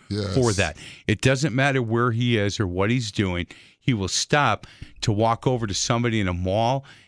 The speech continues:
Speaker 2: in a grocery store, and, and to have that conversation with, uh, you know, carry, carry your Bible.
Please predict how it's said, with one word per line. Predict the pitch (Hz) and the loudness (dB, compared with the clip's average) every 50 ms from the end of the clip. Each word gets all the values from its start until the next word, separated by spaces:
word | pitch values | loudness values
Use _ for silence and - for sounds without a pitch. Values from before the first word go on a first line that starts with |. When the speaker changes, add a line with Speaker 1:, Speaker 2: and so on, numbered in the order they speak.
| _ - | _ -2
Speaker 2:
in | - 113 101 | 0 0 0
a | 87 78 _ _ | 0 -2 _ _
grocery | - 120 120 127 135 - - - 120 - | -2 2 2 2 2 0 0 -2 -2 -2
store, | - - - 117 113 107 - - - - - - - | -2 -2 0 0 0 0 -2 -6 -18 -20 -20 -12 -4
and, | - 120 107 - | -2 -2 -2 0
and | - 113 104 | -2 -2 -2
to | 98 110 | -2 -2
have | 92 98 117 117 117 104 85 | -4 -2 -2 -2 -2 -2 -2
that | 123 110 101 101 - - | -2 -2 -2 -2 -6 -6
conversation | - 117 107 92 82 92 90 - - 170 175 175 - - 113 95 85 | -4 -2 -2 -2 -2 -4 -4 -2 0 0 0 0 -2 -4 -4 -4 -2
with, | 87 85 - _ _ _ _ _ _ _ _ _ _ _ _ _ - | -4 -4 -6 _ _ _ _ _ _ _ _ _ _ _ _ _ -8
uh, | - 87 - - | -8 -8 -8 -6
you | 131 143 131 135 | -4 -2 0 2
know, | 143 139 120 | 2 0 -2
carry, | - - - 147 147 147 117 104 | -4 -4 -2 -2 0 0 -2 -6
carry | - - 131 131 139 143 143 | -4 -2 -2 0 0 0 0
your | 139 135 | -2 -2
Bible. | 104 127 113 120 131 104 82 | 0 0 0 0 -2 -2 -6